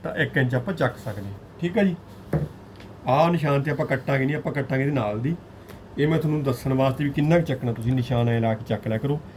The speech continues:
ਤੇ ਜਿਨ੍ਹਾਂ ਦੇ ਤੁਸੀਂ ਇਹ ਚੱਕਣਾ, ਮੈਂ ਕੱਲ੍ਹ ਵੀ ਇੱਕ ਭੈਣ ਦਾ ਸ਼ਾਇਦ ਫੋਨ ਆਇਆ ਸੀ ਕਮੈਂਟ, ਉਹਨਾਂ ਦੇ ਕਿਰਪਾ ਕਰਕੇ ਤੁਸੀਂ ਇੱਥੋਂ ਘਟਾ ਲਿਆ ਕਰੋ, ਨਹੀਂ ਤਾਂ ਮੋਢਾ ਜ਼ਿਆਦਾ ਵੱਡਾ ਹੋ ਜੂ, ਫਿਰ ਬਾਹਾਂ ਚੜਾਉਣ ਵੇਲੇ ਇੱਥੇ ਵਾਲ ਪੈਣਗੇ ਆਪਣੇ ਫਰੰਟ ਦੇ ਆਹ ਜਗ੍ਹਾ 'ਤੇ, ਤੇ ਜਿਹਦਾ ਕੋਈ ਹੱਲ ਵੀ ਨਹੀਂ।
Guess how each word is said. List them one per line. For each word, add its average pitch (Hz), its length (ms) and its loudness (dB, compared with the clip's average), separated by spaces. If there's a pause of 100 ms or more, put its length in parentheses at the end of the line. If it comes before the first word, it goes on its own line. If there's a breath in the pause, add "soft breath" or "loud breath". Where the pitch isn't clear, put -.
(380 loud breath)
ਤੇ 143 60 -4
ਜਿਨ੍ਹਾਂ 151 380 8
ਦੇ 175 100 4
ਤੁਸੀਂ 165 280 2
ਇਹ 170 60 4
ਚੱਕਣਾ, 147 420 2
ਮੈਂ 160 140 4
ਕੱਲ੍ਹ 135 260 2
ਵੀ 175 80 2
ਇੱਕ 165 120 -2
ਭੈਣ 156 220 2
ਦਾ 143 100 2
ਸ਼ਾਇਦ 139 260 -2
ਫੋਨ 131 240 0
ਆਇਆ 131 100 4
ਸੀ 139 140 -2
ਕਮੈਂਟ, 139 380 0 (640 loud breath)
ਉਹਨਾਂ 156 200 6
ਦੇ 170 80 6
ਕਿਰਪਾ 151 420 4
ਕਰਕੇ 131 340 2
ਤੁਸੀਂ 139 260 -4
ਇੱਥੋਂ 143 380 -2
ਘਟਾ 156 200 6
ਲਿਆ 107 140 2
ਕਰੋ, 139 160 0
ਨਹੀਂ 151 160 2
ਤਾਂ 165 80 2
ਮੋਢਾ 139 320 2
ਜ਼ਿਆਦਾ 123 260 4
ਵੱਡਾ 143 280 4
ਹੋ 123 120 2
ਜੂ, 143 120 0 (640 loud breath)
ਫਿਰ 143 100 0
ਬਾਹਾਂ 131 320 4
ਚੜਾਉਣ 151 280 4
ਵੇਲੇ 131 260 2
ਇੱਥੇ 151 260 0
ਵਾਲ 123 180 4
ਪੈਣਗੇ 117 340 -2
ਆਪਣੇ 120 240 0
ਫਰੰਟ 117 360 -2
ਦੇ 123 120 -2 (280)
ਆਹ 127 120 6
ਜਗ੍ਹਾ 123 240 2
'ਤੇ, 117 120 -6 (100)
ਤੇ 143 80 -2
ਜਿਹਦਾ 156 240 4
ਕੋਈ 165 260 2
ਹੱਲ 120 260 2
ਵੀ 120 100 0
ਨਹੀਂ। 123 100 2